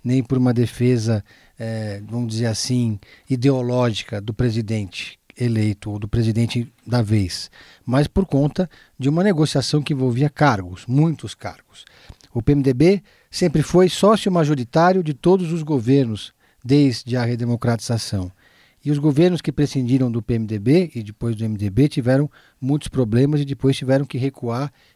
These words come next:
e recorrer ao M D B. Nessa, nesse governo Jair Bolsonaro, até agora, eles têm apenas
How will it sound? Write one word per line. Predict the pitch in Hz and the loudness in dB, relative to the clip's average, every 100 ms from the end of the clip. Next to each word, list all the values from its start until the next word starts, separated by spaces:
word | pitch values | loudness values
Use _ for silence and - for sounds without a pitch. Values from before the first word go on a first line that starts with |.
| _ | _
e | 139 | -6
recorrer | 123 151 - 127 123 180 170 | -2 -2 0 4 6 6 4
ao | 120 120 117 | -4 -6 -6
M | 113 | -8
D | 101 104 | -10 -12
B. | 90 85 _ _ _ _ _ _ - | -14 -18 _ _ _ _ _ _ -6
Nessa, | 123 143 - 127 110 98 _ _ _ _ - | 0 0 0 -2 -2 -6 _ _ _ _ -2
nesse | 139 - | 0 0
governo | 117 113 123 120 | 0 2 2 2
Jair | 117 117 | 2 0
Bolsonaro, | 104 107 - 113 151 165 107 101 | -2 -2 0 2 4 4 2 -2
até | 107 139 | 0 0
agora, | 107 123 147 170 | 2 4 4 2
eles | 139 139 | -2 -2
têm | - 139 | 0 0
apenas | 120 156 160 | 2 2 2